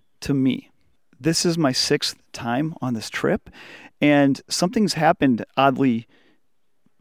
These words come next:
for me over, over the, the course of time. Um, this feels like home. This feels like home. What once was the most terrifying experience in my life, when I, when we showed up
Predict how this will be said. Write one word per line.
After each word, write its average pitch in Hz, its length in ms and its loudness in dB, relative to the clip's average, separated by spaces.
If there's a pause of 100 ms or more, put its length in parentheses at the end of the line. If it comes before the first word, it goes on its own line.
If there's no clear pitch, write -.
(140)
for 127 160 0
me 127 400 0 (120)
over, 131 300 -2
over 127 260 -2
the, 117 200 -2
the 120 140 -2
course - 340 -4
of 117 80 -8
time. 139 480 0
Um, 104 480 -8 (200)
this 151 240 -4
feels 226 220 -2
like 220 120 0
home. 156 320 0 (1600)
This 151 240 -2
feels 156 220 0
like 139 140 0
home. 139 160 2 (560)
What 143 340 0
once 160 420 2
was 147 220 -2
the 143 100 0
most 131 240 2
terrifying 135 520 2
experience 131 480 0
in 127 80 2
my 113 100 2
life, 117 380 -2 (680)
when 139 200 2
I, 127 220 2
when 143 180 2
we 135 80 2
showed 147 340 2
up 143 240 0